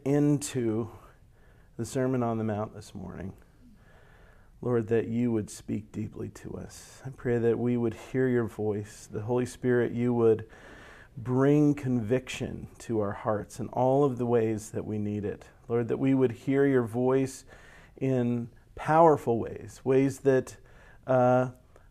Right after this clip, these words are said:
that, that expose the sin that is in our hearts, and ways that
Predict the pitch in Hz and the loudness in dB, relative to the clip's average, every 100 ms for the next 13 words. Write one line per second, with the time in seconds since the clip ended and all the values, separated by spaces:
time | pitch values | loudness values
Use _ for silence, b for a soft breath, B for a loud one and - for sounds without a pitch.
0 | - 117 131 - 131 135 - 143 - - | -6 2 2 2 0 0 0 -6 -6 -12
1 | - 156 160 165 165 - - - 147 - | 8 10 12 10 8 4 -12 -4 -4 -4
2 | - 139 127 120 113 - - - - - | 0 2 2 0 -2 -4 -12 -18 -16 -6
3 | 120 117 110 120 120 214 - 113 104 - | -2 -2 -2 -4 -2 -2 -2 -4 -4 -10
4 | - 110 110 120 127 127 - 123 113 | -12 -8 -2 2 2 0 2 2 2